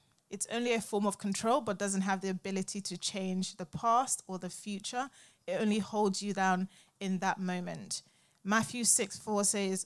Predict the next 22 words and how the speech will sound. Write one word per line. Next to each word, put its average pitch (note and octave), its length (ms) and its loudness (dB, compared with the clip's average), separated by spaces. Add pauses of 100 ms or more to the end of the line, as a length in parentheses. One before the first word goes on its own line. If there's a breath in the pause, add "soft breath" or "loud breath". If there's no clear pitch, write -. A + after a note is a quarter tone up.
(140)
thirty-four, G3 500 -2
it G#3+ 40 0
says, G#3 200 0
"Do A3 160 -2
not A#3 160 4
worry G#3+ 260 4
about F#3+ 280 0
tomorrow, A#3+ 560 8
for F#3+ 240 -2
tomorrow F#3+ 420 4
will F#3+ 160 0
worry F3+ 320 2
itse-, - 320 -2 (100)
about F#3 360 -2
itself. - 640 -2 (400 soft breath)
Each A3 260 -4
day G3+ 140 4
has F#3+ 220 0
enough F3+ 300 0
trouble F#3 540 -4
of F3 160 -10
its - 220 -2